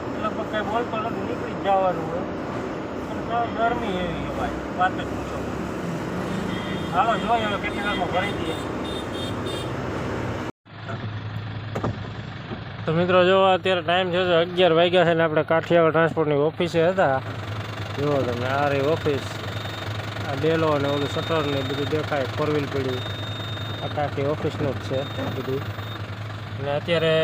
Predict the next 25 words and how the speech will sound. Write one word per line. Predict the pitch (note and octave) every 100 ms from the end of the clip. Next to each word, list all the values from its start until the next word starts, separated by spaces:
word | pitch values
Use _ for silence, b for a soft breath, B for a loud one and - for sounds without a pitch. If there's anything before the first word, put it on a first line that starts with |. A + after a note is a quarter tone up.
| D#3+
અહીંયા | D#3+ F3 F3 E3
આપણે | D#3+
ત્રણ | F3+ F3+ E3+
ટન | D#3+ D#3+
માલ | D#3+ D#3
નાખવાનો | E3+ - D3+ D3+
હતો, | D#3+ D3+ C#3+
એ | C3+ C3 B2+
થોડોક | D#3 D3 C#3 D#3
માલ | D#3
ઘટતો | B2+ D#3+ - D3+ C3+
તો |
આપણે | C3+ C3 C3+
રિપોર્ટમાં | D3 D#3+ D3 C#3+ C#3+ - - - - - - - - -
અહીંથી | D#3+ D3+ D3+ D#3+
નાખી | F3+ G3 F3+
દીધો | D3 B2+
છે. | A#2 B2 C3+ - - - - - - - - - - C#3
હવે | D3 D#3+
આપણે | D#3+ D#3+ D3+
ગાડી | D3+ D3+
કમ્પ્લીટ | E3 D#3 C#3+ -
થઈ | F#3+ F3
ગઈ |
છે, | C3